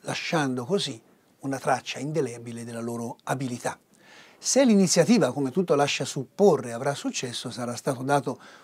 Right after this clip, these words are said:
un segnale importante che dovrà spingere altri enti e istituzioni su questa strada, con costi, ritengo, contenuti, con risultati a beneficio della nostra cultura e per favorire magari la nascita di botteghe,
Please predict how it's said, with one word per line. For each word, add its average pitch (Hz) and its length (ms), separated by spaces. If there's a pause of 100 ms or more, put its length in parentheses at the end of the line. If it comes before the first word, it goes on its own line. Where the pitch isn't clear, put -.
un 151 180
segnale 151 580
importante 160 1120
che 139 180
dovrà 127 280
spingere 135 560
altri 139 420
enti 143 500
e 120 40
istituzioni 139 760 (300)
su - 220
questa 143 340
strada, 151 400 (460)
con 135 200
costi, 135 340
ritengo, 123 540
contenuti, 151 880
con 131 300
risultati 131 680
a 120 60
beneficio 123 540
della 120 160
nostra 143 320
cultura 127 560
e 147 160
per 160 300
favorire 135 640
magari 120 580 (300)
la 175 120
nascita 135 440
di 135 100
botteghe, 135 640